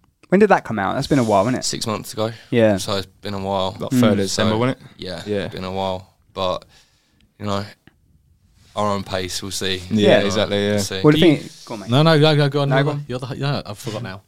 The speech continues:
Speaker 1: You've forgotten?
Speaker 2: <laughs>
Speaker 1: Brilliant. I was gonna say, c-, 'cause you've got the Arsenal there behind you,
Speaker 2: Yeah, yeah.
Speaker 1: you've got so many tracks you can release as and when you want to anyway.
Speaker 2: Yeah.
Speaker 1: So
Speaker 3: Mm.
Speaker 2: Do you know what it is as well, Matt? It's like, and this is something that you would know yourself and loads of other, uh, bands that are trying to, like,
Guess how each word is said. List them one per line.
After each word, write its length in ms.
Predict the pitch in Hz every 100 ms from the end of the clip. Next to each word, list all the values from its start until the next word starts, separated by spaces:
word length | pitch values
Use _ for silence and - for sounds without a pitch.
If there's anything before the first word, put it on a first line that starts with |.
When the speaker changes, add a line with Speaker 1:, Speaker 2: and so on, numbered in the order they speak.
| _ _
Speaker 1:
You've 120 | 139 165
forgotten? 300 | 160 135 113
Speaker 2:
<laughs> 580 | 127 156 - 110 160
Speaker 1:
Brilliant. 320 | 131 117 101 -
I 220 | - -
was 80 | 143
gonna 100 | 151
say, 180 | 160 139
c-, 140 | -
'cause 300 | 139 - 165
you've 60 | 147
got 80 | 139
the 80 | 131
Arsenal 360 | 131 123 131 120
there 180 | 123 120
behind 440 | 104 135 139 123
you, 120 | 110 107
Speaker 2:
Yeah, 200 | 101 98
yeah. 100 | 98
Speaker 1:
you've 100 | 95
got 120 | 131
so 120 | 135
many 120 | 127 117
tracks 280 | 135 107
you 80 | 120
can 100 | 123
release 260 | 123 120 127
as 120 | 117
and 80 | 117
when 100 | 117
you 100 | 110
want 180 | 120 101
to 140 | 117
anyway. 260 | 123 117 110
Speaker 2:
Yeah. 80 | 113
Speaker 1:
So 120 | 101 113
Speaker 3:
Mm. 240 | 107 98
Speaker 2:
Do 60 | 95
you 60 |
know 140 | 156 165
what 100 | 156
it 100 | 139
is 160 | 120
as 120 | 110
well, 200 | 113 117
Matt? 260 | 107 92 60
It's 140 | - 110
like, 160 | 85
and 240 | 107 101 87
this 200 | 110 110
is 60 | -
something 420 | - 101 - 98
that 140 | 98 -
you 160 | 101 113
would 80 |
know 120 | 98 95
yourself 440 | 92 - 98 95
and 300 | 95 92 85 - -
loads 320 | - 104 101 92
of 80 |
other, 300 | 95 92 95 95 - _ _ -
uh, 240 | 90 90 - _ _
bands 280 | 104 98 95
that 120 | 92
are 40 | -
trying 280 | - 104 98
to, 60 |
like, 220 | 92 87